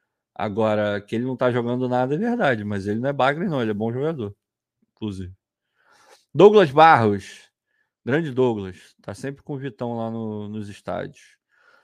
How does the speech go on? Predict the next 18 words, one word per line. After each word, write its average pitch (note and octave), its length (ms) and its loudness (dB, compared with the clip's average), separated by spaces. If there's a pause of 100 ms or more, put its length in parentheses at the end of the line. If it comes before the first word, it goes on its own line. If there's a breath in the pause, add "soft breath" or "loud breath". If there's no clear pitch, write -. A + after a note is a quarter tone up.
(140 soft breath)
Boa D#3+ 160 4
noite, F#3+ 220 2
Zambuja. E3 720 0 (920)
O B2+ 140 0
L D#3+ 160 2
H D3+ 440 4
e F#3 40 2
o F3+ 60 0
Daniel D#3+ 360 -2
Borges D3 360 0
jogaram D3+ 300 -2
de C#3+ 140 -8
terno, B2 640 0
com A#2 180 -10
dois B2+ 440 -2
algodões C3 560 -4
no C3+ 80 -10
nariz. A2 680 -8